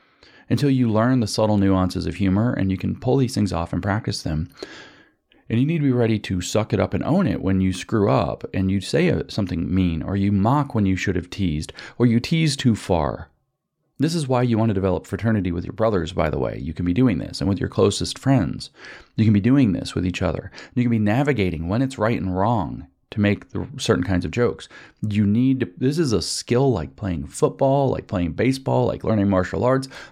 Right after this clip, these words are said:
like learning mathematics, like learning to read, to learning to write, learning to do anything, learning electric-, to be an electrician or a mechanic. It is a skill like anything. You have to practice if you want to be funny, and it is very masculine to be very funny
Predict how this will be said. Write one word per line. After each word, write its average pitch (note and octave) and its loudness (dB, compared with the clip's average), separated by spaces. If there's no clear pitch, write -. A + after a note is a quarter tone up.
like F#2+ 0
learning G#2 4
mathematics, G2 0
like - -6
learning G#2 2
to F2+ -4
read, A#2+ 0
to G#2+ -4
learning G#2 2
to F#2 2
write, A2 0
learning G2+ 2
to - 0
do G#2 -2
anything, G#2 0
learning A#2 2
electric-, G#2+ -4
to A2+ -4
be A2 2
an G2+ 2
electrician C#3 0
or - -2
a - -8
mechanic. A#2 -2
It D3+ 4
is D3+ 2
a A2 0
skill - 2
like A2 4
anything. F#2 2
You F2+ 2
have A#2+ 0
to C#3 4
practice C3 0
if G2 -4
you G2+ 0
want F#2+ 2
to F2+ 0
be F2+ 0
funny, E2+ 0
and F2+ 0
it F#2 2
is F#2+ 0
very F#2+ 0
masculine E2+ -2
to - -10
be D#2 -2
very E2+ 2
funny D2 -2